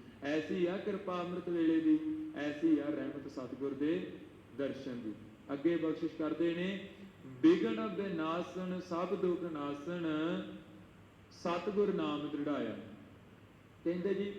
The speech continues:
ਵਿਘਨ ਖਤਮ ਹੁੰਦੇ ਨੇ, ਦੁੱਖ ਵਿਨਾਸ਼ ਹੁੰਦੇ ਆ, ਸਾਰਾ ਕੁਛ ਹੀ ਖਤਮ ਹੋ ਜਾਂਦਾ ਏ। ਇੱਕ ਪ੍ਰਮਾਤਮਾ ਦਾ ਕੀ ਰਹਿ ਜਾਂਦਾ ਮਨ ਵਿੱਚ? ਨਾਮ। ਪ੍ਰਮਾਤਮਾ ਦਾ ਸਿਮਰਨ ਰਹਿ ਜਾਂਦਾ ਏ।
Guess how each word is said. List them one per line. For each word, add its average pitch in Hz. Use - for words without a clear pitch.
ਵਿਘਨ 165
ਖਤਮ 165
ਹੁੰਦੇ 160
ਨੇ, 147
ਦੁੱਖ 147
ਵਿਨਾਸ਼ 156
ਹੁੰਦੇ 147
ਆ, 156
ਸਾਰਾ 170
ਕੁਛ 180
ਹੀ 190
ਖਤਮ 156
ਹੋ 156
ਜਾਂਦਾ 123
ਏ। 147
ਇੱਕ 165
ਪ੍ਰਮਾਤਮਾ 143
ਦਾ 147
ਕੀ 143
ਰਹਿ 143
ਜਾਂਦਾ 151
ਮਨ 139
ਵਿੱਚ? 147
ਨਾਮ। 104
ਪ੍ਰਮਾਤਮਾ 131
ਦਾ 143
ਸਿਮਰਨ 147
ਰਹਿ 139
ਜਾਂਦਾ 160
ਏ। 180